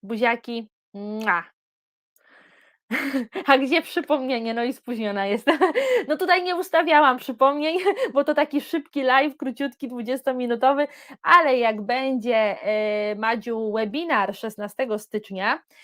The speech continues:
na którym będzie moż-, opowiem więcej o tej książce i nie tylko, będą również zabawy, to wtedy będą przypomnienia.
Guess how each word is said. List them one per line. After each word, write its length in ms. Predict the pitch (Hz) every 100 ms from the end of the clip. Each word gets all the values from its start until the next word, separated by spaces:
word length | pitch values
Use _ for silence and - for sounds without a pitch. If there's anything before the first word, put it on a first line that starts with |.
| - _
na 120 | 202
którym 760 | - 294 311 254 214 190 180 165
będzie 400 | 254 254 214 202
moż-, 300 | 208 214 202 190 -
opowiem 420 | 214 254 233 214
więcej 380 | 233 240 226 -
o 120 | 185
tej 260 | - 330 -
książce 560 | - 165 170 - 214 403 _ _
i 100 | 359
nie 140 | 427 339
tylko, 460 | 233 180 226 320
będą 280 | 285 233 226
również 300 | 233 220 233
zabawy, 500 | 214 196 214 269 285 - _
to 80 | 240
wtedy 300 | - 247 247
będą 300 | 214 214 214
przypomnienia. 600 | - 208 190 190 170